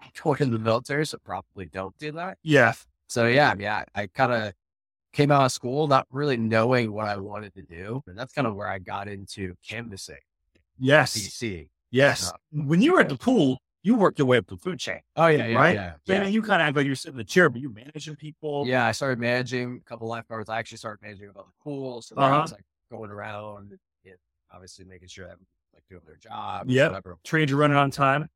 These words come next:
Speaker 1: Trains
Speaker 2: But
Speaker 1: are running on time, yeah.
Speaker 2: So, so you got out of school, then how'd you get into canvassing?
Speaker 1: Yeah, so one of our friends, she started working at this nonprofit, and again, I was fresh out of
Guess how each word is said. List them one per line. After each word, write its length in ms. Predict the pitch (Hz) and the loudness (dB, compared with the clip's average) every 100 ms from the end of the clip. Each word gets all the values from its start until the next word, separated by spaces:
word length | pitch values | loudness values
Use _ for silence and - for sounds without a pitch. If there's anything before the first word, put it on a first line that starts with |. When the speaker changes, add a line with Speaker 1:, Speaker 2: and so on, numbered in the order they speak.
| _ _ | _ _
Speaker 1:
Trains 220 | - 131 | -2 0
Speaker 2:
But 80 | 123 | 2
Speaker 1:
are 60 | 120 | 0
running 260 | 131 127 | -4 -6
on 160 | 123 117 | -8 -8
time, 340 | 120 127 107 | -2 0 0
yeah. 140 | 104 107 | -4 0
Speaker 2:
So, 100 | 175 | 0
so 140 | - | 2
you 180 | 147 156 | 0 2
got 180 | 185 180 | 4 6
out 220 | 165 180 | 6 6
of 60 | 151 | 2
school, 260 | - 175 | -4 -2
then 140 | 147 151 | -2 0
how'd 260 | 156 208 | 0 0
you 140 | 233 - | -2 -4
get 140 | 185 | -6
into 160 | 185 175 | -6 -12
canvassing? 480 | 151 160 147 - 92 _ | -8 -6 -6 -10 -16 _
Speaker 1:
Yeah, 300 | - 147 165 | -4 2 4
so 480 | 135 156 151 151 143 - | 4 2 4 4 0 -2
one 200 | 139 175 | -2 2
of 60 | |
our 100 | 170 | 0
friends, 420 | 139 135 139 127 | 2 2 2 0
she 140 | - 110 | -4 -10
started 260 | - 123 | -8 -8
working 240 | 113 113 113 | -8 -14 -16
at 60 | _ | _
this 100 | 110 - | -20 -16
nonprofit, 760 | 107 101 98 101 101 _ 101 92 | -14 -14 _ -16 -16 _ -20 -18
and 100 | 95 | -20
again, 320 | - 104 90 87 | -20 -20 -20 -20
I 40 | |
was 180 | 92 - _ | -20 -20 _
fresh 300 | 113 107 - | -12 -10 -10
out 180 | 104 | -14
of 80 | 92 | -16